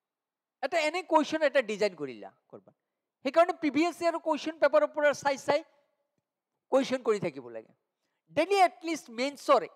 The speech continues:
এটা হ'লেও কুৱেশ্যনছ প্ৰেক্টিচিং দিব লাগে, এটা হ'লেও এটলিষ্ট এতিয়াৰ পৰা। চাবা কষ্ট কম পাবা মেইনছৰ আগত গৈ, একদম কষ্ট কম হৈ যাব। আমি কুৱেশ্যন,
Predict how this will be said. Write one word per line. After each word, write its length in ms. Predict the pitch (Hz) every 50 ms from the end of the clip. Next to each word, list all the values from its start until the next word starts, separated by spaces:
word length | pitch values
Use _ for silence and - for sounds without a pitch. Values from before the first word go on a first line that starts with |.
| _ _
এটা 360 | 233 247 - - _ - 339 330
হ'লেও 440 | 269 - - 254 269 285 294 262 214 165 131 - _ -
কুৱেশ্যনছ 440 | 240 233 226 - - 254 240 220 - - _ _ _ _ _ _ _ _
প্ৰেক্টিচিং 480 | 226 214 - _ - 214 - 240 202 190
দিব 180 | 175 156 151 151
লাগে, 260 | 135 123 113 110 - _
এটা 320 | - - - - _ - 285
হ'লেও 320 | 240 190 202 208 220 214 196
এটলিষ্ট 440 | 180 - - - 135 120 - - _ _ _ _
এতিয়াৰ 280 | - 151 - 156 147 131
পৰা। 220 | 120 123 110 104 - _ _ _ _ _ _ _ _ _ _ _ _ _ _ _ _ _ _ _
চাবা 200 | - 247 247 254 - -
কষ্ট 320 | - 240 - - - 254
কম 240 | 240 - 226 220 202
পাবা 240 | 190 190 165 165 160
মেইনছৰ 360 | 156 151 156 147 - 151 143
আগত 240 | 135 123 120 120 113
গৈ, 140 | 110 107 98 - _ _ _ _ _ _ -
একদম 360 | 226 226 240 240 294 302 294
কষ্ট 280 | - 254 214 - - 233
কম 280 | 185 - 190 170 160
হৈ 100 | 147 127
যাব। 180 | 113 117 107 - 123 - _ _ _ _ _ _ _ _ _ _ _ _ _ _ _ _ _ _ _ _ _ _ _ _ _ _ _ _ _ _ _ _ _ _ _ _ _ _
আমি 220 | 175 202 262 370
কুৱেশ্যন, 480 | - - - 233 233 240 - - 330